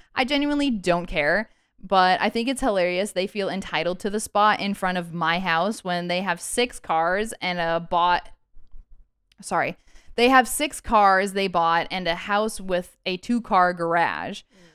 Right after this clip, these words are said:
Speaker 1: which they only can park one car in. Wi-, oh, oh, they have a two-car garage,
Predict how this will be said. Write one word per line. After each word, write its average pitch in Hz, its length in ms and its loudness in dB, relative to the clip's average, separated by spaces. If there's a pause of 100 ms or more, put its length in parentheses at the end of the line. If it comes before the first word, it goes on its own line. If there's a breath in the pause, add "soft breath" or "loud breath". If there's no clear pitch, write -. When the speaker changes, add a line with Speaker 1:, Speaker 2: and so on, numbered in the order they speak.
(140)
Speaker 1:
which 262 340 -2
they 208 240 2
only 202 220 -2
can 190 220 -4
park 165 360 0
one 165 320 -4
car 190 380 6
in. 92 340 -8 (920)
Wi-, 226 240 2
oh, 196 300 -4 (140)
oh, 294 240 6
they 220 100 2
have 262 160 6
a 247 60 -4
two-car 269 400 2
garage, 202 340 2